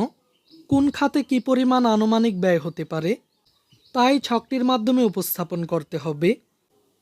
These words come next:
তো শিক্ষার্থীরা, চলো আমরা এই ছকটির একটি নমুনা সমাধান দেখে নিই। ব্যবসায়ের ব্যয়ের আনুমানিক খাত। শিক্ষার্থীরা, আমাদের নির্বাচন করা ব্যবসাটি ছিল স্থানীয়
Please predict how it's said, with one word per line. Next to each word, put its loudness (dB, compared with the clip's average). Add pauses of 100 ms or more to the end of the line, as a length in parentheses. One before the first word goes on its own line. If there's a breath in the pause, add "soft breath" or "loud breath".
(180)
তো 4
শিক্ষার্থীরা, -2
চলো 2
আমরা 2
এই 0
ছকটির -4
একটি -2
নমুনা 2
সমাধান 0
দেখে -2
নিই। 0 (1800)
ব্যবসায়ের 2 (100)
ব্যয়ের 4
আনুমানিক 0
খাত। -6 (720)
শিক্ষার্থীরা, 0
আমাদের 2
নির্বাচন 0
করা 0
ব্যবসাটি 0
ছিল -4 (140)
স্থানীয় -2